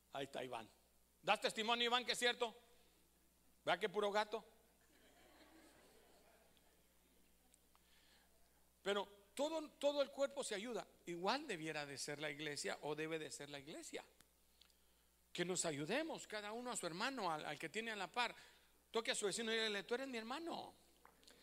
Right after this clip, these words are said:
Tenemos algo en común, el mismo Padre."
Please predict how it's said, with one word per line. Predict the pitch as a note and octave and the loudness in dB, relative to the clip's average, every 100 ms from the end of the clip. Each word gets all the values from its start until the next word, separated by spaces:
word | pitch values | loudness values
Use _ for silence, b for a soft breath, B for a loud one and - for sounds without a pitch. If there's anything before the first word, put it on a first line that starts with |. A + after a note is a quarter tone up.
| B - | B 0
Tenemos | G#3 F#3+ F#3+ A3+ A#3 - | 0 2 2 2 0 0
algo | E3 G3 G#3 | 0 2 2
en | G#3 | 0
común, | F#3 G3+ C#4 A3+ - - | 0 2 2 0 -4 -6
el | G3+ G3 | -2 0
mismo | A3+ C4+ C4 C4 B3+ | 0 0 2 0 4
Padre." | C#4+ D4 B3 E3+ A2+ | 4 4 4 -2 -4